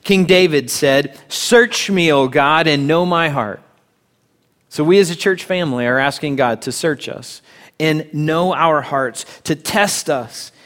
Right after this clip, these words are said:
and know our anxious thoughts. We're asking God to point out anything in us that offends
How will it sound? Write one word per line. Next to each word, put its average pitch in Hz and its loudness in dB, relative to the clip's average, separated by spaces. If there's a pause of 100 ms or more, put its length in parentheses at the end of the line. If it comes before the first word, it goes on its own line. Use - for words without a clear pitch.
(140)
and 160 2
know 208 6
our 185 4
anxious 190 -2
thoughts. 147 0 (760)
We're 160 2
asking 190 2
God 180 4
to 170 -2
point 233 0
out 214 2 (100)
anything 233 0
in 208 0
us 156 -4 (1120)
that 147 0
offends 156 -6